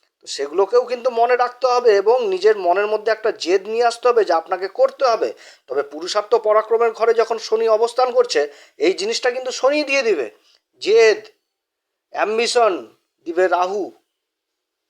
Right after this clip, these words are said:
যে আপনাকে এগোতে হবে, আপনি যে সমস্ত জিনিস করেছিলেন সেটা আপনি ভালো করেননি। কেন করেননি? আপনি দুনিয়ার লোককে বিশ্বাস করে বেরিয়েছেন, যে ভালো তাকেও বিশ্বাস করেছেন, যে খারাপ তাকেও বিশ্বাস করেছেন। টাকার উপর মায়া নাই,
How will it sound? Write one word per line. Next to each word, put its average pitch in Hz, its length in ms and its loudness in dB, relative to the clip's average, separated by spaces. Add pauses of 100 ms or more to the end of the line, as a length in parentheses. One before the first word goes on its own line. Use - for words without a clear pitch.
(160)
যে 156 120 -2
আপনাকে 185 440 2
এগোতে 208 280 0
হবে, 196 260 2
আপনি 170 200 -2
যে 165 200 -2
সমস্ত 185 320 -6
জিনিস 185 320 -6
করেছিলেন 220 520 2
সেটা 165 300 -4
আপনি 175 220 -4
ভালো 156 280 -4
করেননি। 165 480 -2 (840)
কেন 214 220 0
করেননি? 262 560 0 (240)
আপনি 233 440 -2
দুনিয়ার 233 480 -2
লোককে 220 280 0
বিশ্বাস 202 380 -2
করে 180 160 -2
বেরিয়েছেন, 143 460 -6 (920)
যে 214 200 2
ভালো 208 300 0
তাকেও 214 320 2
বিশ্বাস 220 340 -2
করেছেন, 240 300 2
যে 196 180 2
খারাপ 185 320 -2
তাকেও 175 240 -4
বিশ্বাস 160 300 -10
করেছেন। 143 280 -8
টাকার 214 340 -2
উপর 240 240 0
মায়া 165 260 0
নাই, 107 240 -8